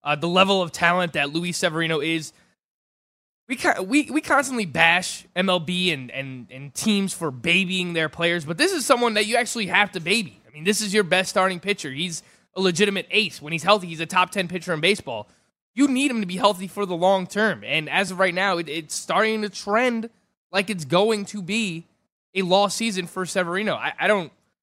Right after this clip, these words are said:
you know, we still need more information. We gotta find out what's going on. He's gonna, he's gonna undergo another M R I. We'll see what happens, but,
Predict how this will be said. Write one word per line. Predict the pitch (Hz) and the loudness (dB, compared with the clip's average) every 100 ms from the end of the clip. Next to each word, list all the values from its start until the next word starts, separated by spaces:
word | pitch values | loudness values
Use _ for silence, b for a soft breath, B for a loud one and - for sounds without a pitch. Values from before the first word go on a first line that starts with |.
| _ _ _ _ _ | _ _ _ _ _
you | 196 | 0
know, | 190 | 2
we | 208 | 2
still | - 247 | 0 0
need | 226 190 | 2 0
more | 190 | 2
information. | 190 170 165 208 - 208 | 0 0 0 0 0 -2
We | 180 | 0
gotta | 170 | 0
find | - 175 | 0 0
out | 165 | 0
what's | 165 - | -2 -4
going | 156 170 | -2 2
on. | 180 170 | 2 0
He's | 151 | -4
gonna, | 156 147 | -4 -4
he's | 123 - 82 151 156 | -6 -10 -16 -12 -4
gonna | 175 | 0
undergo | 160 156 156 156 | 2 0 0 0
another | 160 160 | 0 -2
M | 151 151 | -2 -2
R | 139 151 | 2 4
I. | 180 180 | 2 2
We'll | 151 | -4
see | - | -10
what | 151 | -8
happens, | 135 165 170 185 160 | 0 0 0 -4 -6
but, | 151 160 156 | 0 2 2